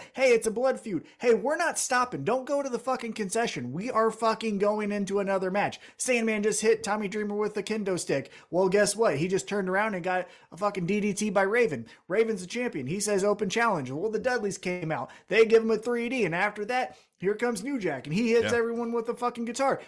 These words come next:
Speaker 1: And then by the end of the night, you got fucking Francine just doing a little strip
Speaker 2: Well, and
Speaker 1: show.
Speaker 2: we've said
Speaker 1: It was
Speaker 2: this,
Speaker 1: the
Speaker 2: and
Speaker 1: best.
Speaker 2: we, we talk about this, like, when, when we talk to folks who maybe have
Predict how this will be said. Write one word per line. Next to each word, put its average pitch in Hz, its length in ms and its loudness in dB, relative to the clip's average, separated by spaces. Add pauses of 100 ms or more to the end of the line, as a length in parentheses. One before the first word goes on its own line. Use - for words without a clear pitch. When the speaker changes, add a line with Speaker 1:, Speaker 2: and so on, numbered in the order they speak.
Speaker 1:
And 208 120 -2
then 233 100 0
by 240 160 2
the 254 140 -2
end 247 120 -2
of 262 80 0
the - 60 -4
night, 311 240 0 (180)
you 277 160 -6
got 294 280 2
fucking 294 280 -6
Francine 294 560 -2
just 269 180 -4
doing 277 260 -4
a 294 40 -4
little 302 160 0
strip - 220 0
Speaker 2:
Well, - 60 0
and - 60 -4
Speaker 1:
show. 156 180 2
Speaker 2:
we've 156 120 -2
said 202 120 0
Speaker 1:
It 208 60 0
was - 100 2
Speaker 2:
this, 381 80 4
Speaker 1:
the - 80 0
Speaker 2:
and - 160 4
Speaker 1:
best. - 160 -16
Speaker 2:
we, 196 180 -2
we 233 320 0
talk 180 260 -2
about 156 180 0
this, 170 220 -2
like, 120 180 -2
when, 113 400 -8
when 113 180 -4
we 104 200 -2
talk 123 300 0
to - 80 -12
folks 113 280 -2
who 107 60 -8
maybe 98 220 -4
have 87 380 -2